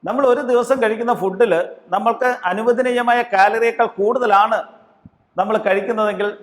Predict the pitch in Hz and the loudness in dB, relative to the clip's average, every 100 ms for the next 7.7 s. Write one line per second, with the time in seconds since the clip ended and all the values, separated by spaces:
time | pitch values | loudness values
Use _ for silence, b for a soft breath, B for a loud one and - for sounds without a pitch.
0 | 175 185 262 262 208 202 208 202 - _ | -2 0 -4 -2 0 0 -4 -8 -14 _
1 | 180 202 208 196 - - 180 185 - 185 | -6 -4 -2 -2 -4 -4 0 0 0 -4
2 | 180 190 185 170 135 - _ _ _ _ | -4 -6 -4 -2 -2 -6 _ _ _ _
3 | _ _ _ _ - 147 233 226 220 226 | _ _ _ _ -6 -2 0 0 -2 -6
4 | 226 - _ - 170 208 233 226 180 190 | -8 -20 _ -6 -2 0 2 0 2 0
5 | 185 - - - 156 190 220 226 208 214 | 0 -4 -18 0 2 2 0 0 0 2
6 | 214 185 185 214 220 220 214 - 175 185 | 2 4 4 2 0 -2 -6 -8 -4 -2
7 | 202 208 196 196 190 180 | -2 -4 -4 -6 -4 -2